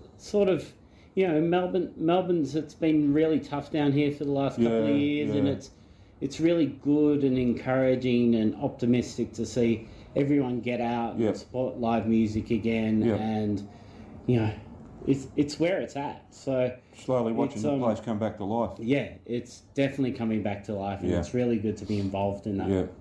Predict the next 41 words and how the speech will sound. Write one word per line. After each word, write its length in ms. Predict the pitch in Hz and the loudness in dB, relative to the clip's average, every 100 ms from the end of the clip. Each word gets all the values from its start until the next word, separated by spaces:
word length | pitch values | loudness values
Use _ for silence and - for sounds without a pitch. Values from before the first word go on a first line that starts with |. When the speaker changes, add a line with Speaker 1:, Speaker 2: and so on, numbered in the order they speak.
| - | -2
Speaker 2:
it 60 | 98 | 2
is. 260 | 92 85 - | 2 0 -4
Yeah, 100 | 87 | -4
and 240 | 85 92 | -2 -2
it's 80 | 101 | -2
Speaker 1:
Mm. 60 | 98 | 0
Speaker 2:
great 240 | 107 85 | 0 -2
to 60 | - | -8
see. 320 | - 98 87 - - - - | -8 -6 -6 -10 -20 -20 -2
And 180 | 151 147 | -2 2
from 160 | 156 | 2
a 60 | 143 | 4
radio 400 | 160 165 147 127 | 4 2 2 0
presenter's 440 | 104 110 123 107 | -2 -4 -2 -4
point 300 | - 120 107 | -4 -2 -2
of 80 | 92 | 0
view, 340 | 117 101 107 - - - - - - | 2 2 2 -4 -16 -20 -20 -20 -8
it's 140 | 110 | -4
very 260 | 127 110 104 | 2 4 2
exciting 460 | - 110 107 107 | 0 0 0 0
because 280 | 98 92 113 | -4 -4 -4
there's 140 | 120 135 | -4 -6
a 40 | |
lot 320 | 139 156 190 | -6 -4 -4
of 80 | 170 | 0
new 160 | 170 151 | 2 2
stuff 380 | - 131 139 - | 2 -2 -2 -2
coming 320 | 120 98 82 | 0 2 0
out. 240 | 65 - - - - | -2 -8 -20 -20 -20
Speaker 1:
So 420 | - - 151 151 | -12 -2 2 2
much 200 | 151 131 | 0 -2
stuff, 240 | - 120 165 | -6 -8 -6
and 180 | 143 165 | -2 0
I, 180 | 165 - | 0 -2
I 100 | 160 | -6
suppose, 420 | - 175 175 143 | -2 0 2 4
you 100 | 160 | 2
know, 180 | 151 151 | 4 0
there's 340 | 151 151 151 - | 2 0 0 -6
all 220 | 156 156 | -2 2
that 300 | 143 107 | 2 0